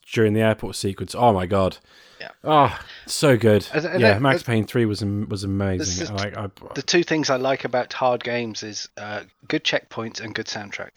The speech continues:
Speaker 2: If it, if
Speaker 1: Yes.
Speaker 2: it will keep me entertained while I'm being rubbish
Speaker 1: Mm.
Speaker 2: and not delaying me. I hate loading screens,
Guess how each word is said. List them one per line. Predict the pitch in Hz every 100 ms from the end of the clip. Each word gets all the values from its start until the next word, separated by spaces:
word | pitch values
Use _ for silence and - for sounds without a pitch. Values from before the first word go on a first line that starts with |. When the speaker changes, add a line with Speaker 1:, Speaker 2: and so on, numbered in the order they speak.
| _ - - _ -
Speaker 2:
If | 113
it, | 123 -
if | 123
Speaker 1:
Yes. | 110 98
Speaker 2:
it |
will | 131 -
keep | - 170 185
me | 156 147
entertained | 131 135 - 139 117
while | 110 117 123
I'm | 120
being | 113 117 113
rubbish | 110 107 98 - - - - - - _ _ _ _ _ _
Speaker 1:
Mm. | 98 92
Speaker 2:
and | 120 127
not | 139 - _ _ 123
delaying | 127 123 123 123 113
me. | 110
I | 101
hate | - 139
loading | 131 135 131 123
screens, | - 123 117 113 -